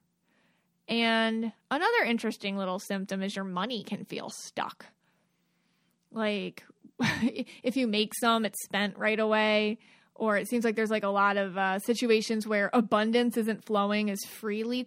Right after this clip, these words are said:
to you. 'Cause money is just energy.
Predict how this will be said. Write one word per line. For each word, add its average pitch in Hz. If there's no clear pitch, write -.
to 269
you. 285
'Cause 233
money 254
is 233
just 202
energy. -